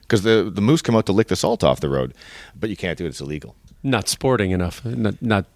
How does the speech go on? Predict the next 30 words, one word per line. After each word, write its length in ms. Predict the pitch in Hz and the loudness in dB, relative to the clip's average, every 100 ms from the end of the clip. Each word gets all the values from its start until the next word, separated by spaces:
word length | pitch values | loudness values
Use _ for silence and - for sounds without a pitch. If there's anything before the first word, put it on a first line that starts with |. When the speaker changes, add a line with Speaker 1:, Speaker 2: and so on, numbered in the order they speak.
| - | -12
Speaker 2:
you 80 | 98 | -10
know. 180 | 85 90 _ - - - | -10 -14 _ -14 -14 -8
Speaker 1:
No, 220 | 120 95 | -6 0
well, 120 | 107 | 2
it's 80 | 110 | 2
like, 140 | 120 90 | 0 0
you 60 | |
know, 60 | 98 | -2
that 100 | 80 | 0
old 160 | 82 78 | 0 2
Robin 280 | 85 80 | 2 2
Williams 300 | 82 90 87 | 0 0 0
thing. 140 | - 82 | -2 -2
If 120 | 78 | -2
you 60 | 90 | 0
give 140 | 95 | 0
a 60 | 82 | 0
deer 240 | 78 95 | 2 2
the 100 | 85 | 2
gun 400 | 78 107 110 92 | 2 2 4 2
and 140 | 85 80 | -2 -2
a 120 | 82 | -4
bulletproof 540 | 73 80 104 - 98 | -4 0 0 2 -2
vest, 260 | 82 101 87 | 2 2 2
then 140 | 101 | -2
it's 120 | 92 - | -4 0
fair, 360 | 95 95 85 | 2 2 2
Speaker 2:
Right. 280 | 73 143 147 | -2 -8 -4
Speaker 1:
right? 280 | 110 131 98 | 2 2 2
That's, 300 | 107 101 | 0 -2